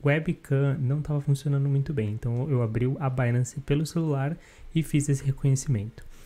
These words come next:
Muito, muito, muito cuidado no site que vocês entrarem. Então sempre entra no site oficial, binance ponto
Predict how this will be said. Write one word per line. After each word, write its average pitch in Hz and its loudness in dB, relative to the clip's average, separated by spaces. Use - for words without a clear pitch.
Muito, 180 2
muito, 151 2
muito 127 2
cuidado 104 2
no 110 0
site - 0
que 131 -2
vocês 120 2
entrarem. 113 2
Então 113 2
sempre 143 2
entra 135 2
no 131 2
site 113 0
oficial, 143 0
binance 117 0
ponto 147 -2